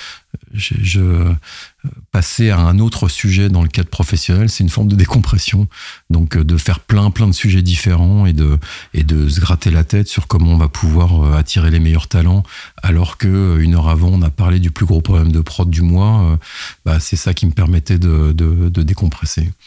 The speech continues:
Maintenant, j'ai un peu changé, alors je suis plus vieux, hein, euh, donc je sais qu'il faut que je prenne l'air, que, que j'aille respirer, euh, que, que, que je fasse du sport, euh, voilà, bon, donc, donc je vais vous faire,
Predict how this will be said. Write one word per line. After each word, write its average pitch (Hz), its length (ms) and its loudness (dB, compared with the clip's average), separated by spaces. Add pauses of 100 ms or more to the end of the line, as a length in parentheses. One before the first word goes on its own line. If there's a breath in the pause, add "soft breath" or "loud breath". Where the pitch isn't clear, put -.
(520 loud breath)
Maintenant, 90 360 2
j'ai 95 100 2
un 90 80 2
peu 90 140 -2
changé, 98 400 2
alors 80 280 2
je 76 60 -2
suis - 140 -4
plus - 160 -2
vieux, 92 280 2
hein, 95 160 2 (540 loud breath)
euh, 80 240 0
donc 92 220 0
je 90 100 0
sais 101 220 0
qu'il - 160 -6
faut 95 120 -2
que - 120 -2
je - 100 -4
prenne 92 300 0
l'air, 90 300 2
que, 78 360 0 (380 loud breath)
que 92 100 -2
j'aille 92 300 2
respirer, 90 760 0
euh, 80 460 2
que, 82 80 -4 (800 loud breath)
que, 78 140 -4 (580)
que - 80 -4
je - 120 -6
fasse 78 160 -2
du 82 100 0
sport, 87 640 0
euh, 76 100 0 (220)
voilà, 85 220 -4
bon, 85 120 -4
donc, 80 220 -2
donc 82 180 -2
je 87 100 0
vais 78 60 2
vous 87 180 0
faire, 80 240 0